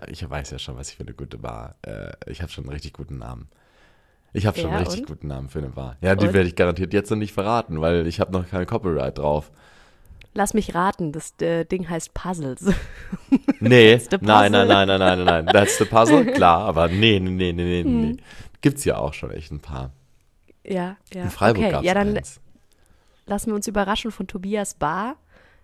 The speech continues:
Speaker 2: Da gibt's dann auf jeden Fall, äh, Limited Editions, äh, von Büchsengel zu kaufen.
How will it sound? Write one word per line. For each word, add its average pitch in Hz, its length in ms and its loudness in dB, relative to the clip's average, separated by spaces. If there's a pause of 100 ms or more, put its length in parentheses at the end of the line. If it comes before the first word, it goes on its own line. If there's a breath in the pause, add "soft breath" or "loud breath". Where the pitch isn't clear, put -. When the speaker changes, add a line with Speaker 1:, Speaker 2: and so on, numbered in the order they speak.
Speaker 2:
Da 190 100 -6
gibt's 202 220 -12
dann 196 160 -2
auf 190 140 -6
jeden 220 200 -2
Fall, 196 400 -4
äh, 185 400 -2
Limited 202 400 -4
Editions, 208 640 -4
äh, 196 240 -4
von 185 440 -6
Büchsengel 147 720 -8
zu - 140 -14
kaufen. 147 480 -14